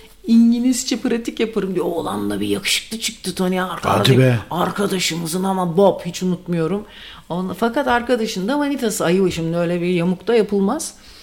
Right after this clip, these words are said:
Speaker 1: Fakat zaten oğlan da çok aşıklar. Kim?
Speaker 2: Öyle eski bir şarkı vardı biliyor musun? Arkadaşımın aşkısı.
Speaker 1: Tabii.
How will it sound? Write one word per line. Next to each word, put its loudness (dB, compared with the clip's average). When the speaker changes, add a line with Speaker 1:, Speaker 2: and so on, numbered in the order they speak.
Speaker 1:
Fakat 2
zaten -2
oğlan 2
da 2
çok 0
aşıklar. -2
Kim? 2
Speaker 2:
Öyle 8
eski 4
bir 6
şarkı 4
vardı 2
biliyor 0
musun? -6
Arkadaşımın 4
aşkısı. 0
Speaker 1:
Tabii. 0